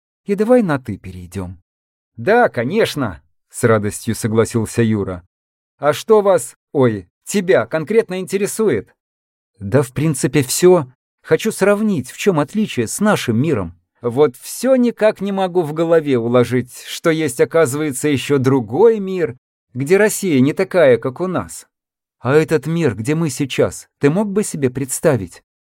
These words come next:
Парень покачал головой и продолжил. "Этот мир вообще неизвестно, что такое. Он как страшный сон". При этих словах Сапфир грустно улыбнулась. "Ладно, вернемся к твоему.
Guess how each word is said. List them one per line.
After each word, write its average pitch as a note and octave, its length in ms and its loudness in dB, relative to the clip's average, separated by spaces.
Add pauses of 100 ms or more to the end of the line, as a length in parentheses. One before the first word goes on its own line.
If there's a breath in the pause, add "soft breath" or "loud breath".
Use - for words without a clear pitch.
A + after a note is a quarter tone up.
(180)
Парень B2 360 2
покачал A#2+ 520 2
головой C#3+ 440 4
и B2 40 2
продолжил. G2 720 -4 (600)
"Этот G#3 440 2
мир F3+ 300 0
вообще D#3+ 1080 0
неизвестно, D#3 920 0
что F#3+ 300 0
такое. D#3+ 720 2 (400)
Он C#3 280 4
как C3 380 -2
страшный C3+ 680 0
сон". C#3 540 2 (460)
При A2+ 140 2
этих A2+ 260 0
словах A#2+ 460 0
Сапфир D#3+ 500 0
грустно B2 500 2
улыбнулась. G#2 720 0 (560)
"Ладно, D3 560 0 (220)
вернемся F#3+ 500 2
к - 60 -6
твоему. D#3 640 0